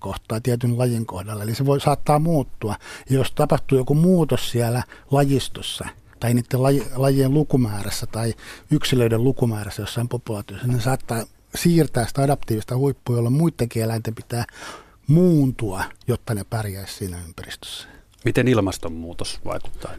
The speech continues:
Speaker 1: No, ilmastonmuutos on hyvin keskeinen juttu tässä myöskin, eli niinku tavallaan minkälaiset edellytykset lajeilla on muuntua. Jos miettii Suomessa, missä varmaan tulee olemaan huomattavasti niinku voimakkaammat reaktiot kuin monessa muussa maailmassa, maailman maassa, niin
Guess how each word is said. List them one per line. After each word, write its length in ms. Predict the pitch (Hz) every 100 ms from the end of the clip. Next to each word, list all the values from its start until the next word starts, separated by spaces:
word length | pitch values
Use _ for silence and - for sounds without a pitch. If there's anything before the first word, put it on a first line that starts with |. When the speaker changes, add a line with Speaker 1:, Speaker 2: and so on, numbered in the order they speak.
| -
Speaker 1:
No, 60 |
ilmastonmuutos 760 | 185 165 120 165 180 165 160 156
on 140 | 143
hyvin 280 | 143 139 127 - -
keskeinen 560 | 143 - - 117 113
juttu 260 | 113 110 127
tässä 300 | 123 120 127
myöskin, 400 | 127 120 - 123
eli 180 | 120 120
niinku 180 | 127 120
tavallaan 500 | 131 131 127 120 131
minkälaiset 480 | 139 131 120 123 -
edellytykset 760 | 156 151 135 117 107 - 113 123
lajeilla 460 | 123 120 120 117
on 260 | 123 127 123
muuntua. 680 | 127 139 123 117 110 104 107 - - - - - 123
Jos 140 | -
miettii 600 | 143 131 - 131 131 - _ - - - - _ _ _ - -
Suomessa, 500 | 156 139 120 - 127
missä 280 | 123 - 131
varmaan 400 | 131 131 123 120
tulee 240 | 123 127
olemaan 420 | 135 127 123 120
huomattavasti 640 | 135 131 - 120 113 -
niinku 220 | 120 120 123
voimakkaammat 760 | 143 139 123 - 117 107 113
reaktiot 540 | 127 135 120 - 107 -
kuin 140 | 120
monessa 320 | 120 117 -
muussa 380 | 123 135 131 123
maailmassa, 440 | 117 113 110 - -
maailman 300 | 123 123 120
maassa, 360 | 123 113 -
niin 120 | 120